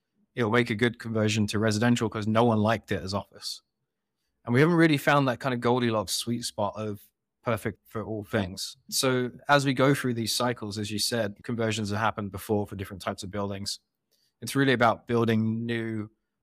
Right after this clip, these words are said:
modern workspace that's fit for people right now, that gives them the amenities and gives them the kind of spaces they like, and then taking the older ones out of stock because they aren't what people want anymore. I used to live in a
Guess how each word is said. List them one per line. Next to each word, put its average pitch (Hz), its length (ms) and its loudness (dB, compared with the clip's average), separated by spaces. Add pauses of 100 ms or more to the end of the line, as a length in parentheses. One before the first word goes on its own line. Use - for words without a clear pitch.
modern 127 320 4
workspace 110 580 0
that's 95 180 -6
fit - 320 -4
for - 120 -12
people 113 400 -4
right 107 260 0
now, 110 320 -4 (120)
that 120 80 -10
gives 110 220 -6
them 113 120 -2
the 110 80 -2
amenities 110 580 -4
and 104 80 -10
gives 101 220 -8
them 104 180 -4
the 104 80 -18
kind 110 180 -8
of 110 60 -4
spaces 104 360 -4
they 101 100 -4
like, 107 380 0 (520)
and 120 80 0
then 120 80 6
taking 131 380 2
the 117 80 4
older 123 240 4
ones 110 320 0 (100)
out 120 300 4
of 110 180 -8 (280)
stock - 480 0
because 104 240 -8
they 107 140 0
aren't 104 240 0 (320)
what 104 160 -8
people 98 240 -8
want 92 160 -10
anymore. 98 340 -16
I 120 60 2
used 120 200 4
to 120 60 0
live 110 160 0
in 110 80 0
a 104 140 -2